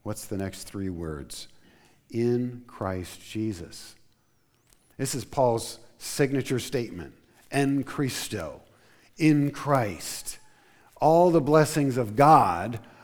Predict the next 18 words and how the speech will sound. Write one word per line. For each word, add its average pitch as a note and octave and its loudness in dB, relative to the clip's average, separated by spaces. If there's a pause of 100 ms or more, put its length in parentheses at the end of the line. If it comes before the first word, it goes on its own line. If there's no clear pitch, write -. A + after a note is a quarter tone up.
(220)
are C#3 4
in D3+ 2
Christ. C#3+ 2 (340)
The A#2+ -4
call F3 4
of C3+ 2
God A2+ 2 (220)
is D#3 2
in E3+ 4
Christ. D#3 0 (160)
What F#3 6
did F#3 8
he F3 4
do? D#3 2 (540)
He E3+ 6
assumed F#3+ 2
the F3 2
form, C3 0